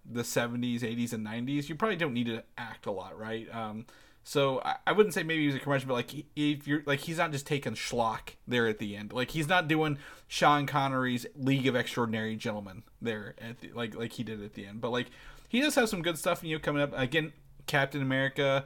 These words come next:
and the Thunderbolts. He's, he's playing, you know, uh, General Ross. He's in Indiana Jones. Um,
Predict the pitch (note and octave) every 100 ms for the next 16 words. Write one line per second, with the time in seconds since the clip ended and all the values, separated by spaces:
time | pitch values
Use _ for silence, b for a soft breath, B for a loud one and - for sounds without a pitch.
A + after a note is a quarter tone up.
0 | B B B - B2+ A#2+ A#2+ D#3+ D#3 D3
1 | D3+ D3 C3+ A#2 - A#2+ G#2+ B2 A#2 A2+
2 | A2+ A2+ A2 G#2+ G#2+ G#2 F2+ B2 B2 A#2
3 | C3+ E3 D#3 D3 B2+ A2+ G#2+ - A2+ A#2
4 | A2+ A2 A2 A#2 D3 C#3+ C#3 C#3 B B
5 | B B B B2 A#2 G#2+ G#2 G2